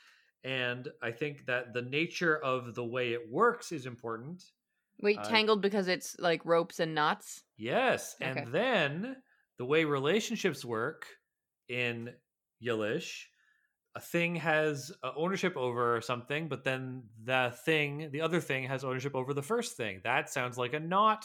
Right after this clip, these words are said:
Speaker 1: to me.
Speaker 2: Oh, yeah.
Speaker 1: The nature of the language is that of knots, is that of connections. And they point out in Yiddish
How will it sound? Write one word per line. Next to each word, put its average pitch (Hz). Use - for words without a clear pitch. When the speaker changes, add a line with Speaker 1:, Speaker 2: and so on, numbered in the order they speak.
Speaker 1:
to 135
me. 104
Speaker 2:
Oh, 214
yeah. 247
Speaker 1:
The 156
nature 165
of 147
the 147
language 139
is 113
that 110
of 120
knots, 160
is 104
that 113
of 113
connections. 147
And 165
they 127
point 127
out 180
in 117
Yiddish 123